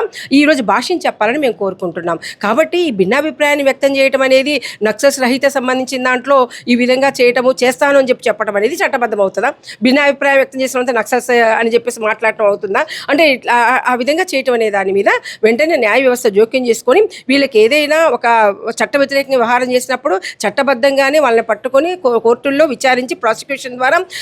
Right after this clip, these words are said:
ఆ విధంగా చట్ట వ్యతిరేక వ్యవహారాలు చేస్తే వాళ్ళు శిక్ష వేయాలి తప్ప, ఆ, ఈ విధంగా విరుద్ధంగా కాల్చి చంపే హక్కు ఈరోజు రాజ్యాంగం వాళ్ళకి ఇవ్వలేదు. కాబట్టి ఈ రాజ్యాంగం ఇవ్వని ఈ హక్కుని ఎక్సర్సైజ్ చేస్తున్న ఈ పాలకులు, ఇది భారత రాజ్యాంగ ప్ర-, బా-, బాబాసాహెబ్ అంబేద్కర్ కూడా ఇది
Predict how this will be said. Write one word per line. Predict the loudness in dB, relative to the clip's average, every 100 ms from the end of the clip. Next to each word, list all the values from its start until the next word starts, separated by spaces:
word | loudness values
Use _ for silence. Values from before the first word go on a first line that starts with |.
| 0
ఆ | 0
విధంగా | 2 0 0
చట్ట | 0 -2 0
వ్యతిరేక | 0 0 -2
వ్యవహారాలు | -2 0 0 2
చేస్తే | 0 2
వాళ్ళు | 0 0
శిక్ష | -6 -2
వేయాలి | 2 2 2
తప్ప, | 0 0 -2 -2 -12 -2
ఆ, | 2
ఈ | 2
విధంగా | 2 2 2
విరుద్ధంగా | 0 -2 0 2
కాల్చి | 0 0 -4 0 -2
చంపే | 0 0 0 0
హక్కు | -4 2 4 4 0 -4
ఈరోజు | 2 2 2
రాజ్యాంగం | 0 2 2 2
వాళ్ళకి | 0 0 0
ఇవ్వలేదు. | 0 2 0 -4 -12 -4
కాబట్టి | -2 0
ఈ | -2
రాజ్యాంగం | 0 0 0 0 2
ఇవ్వని | 0 0
ఈ | 0
హక్కుని | -2 2 4 4 -2 -6 -6
ఎక్సర్సైజ్ | -4 0 0 0 0
చేస్తున్న | 0 -2 -2
ఈ | 0 0
పాలకులు, | 0 2 2 4 2 2 -2 -4 -2
ఇది | 0 2 2
భారత | 0 -2 0 0
రాజ్యాంగ | 0 0 2 0
ప్ర-, | 0 -2
బా-, | 0
బాబాసాహెబ్ | 2 0 0 -2
అంబేద్కర్ | 0 0 0 0
కూడా | -2
ఇది | -2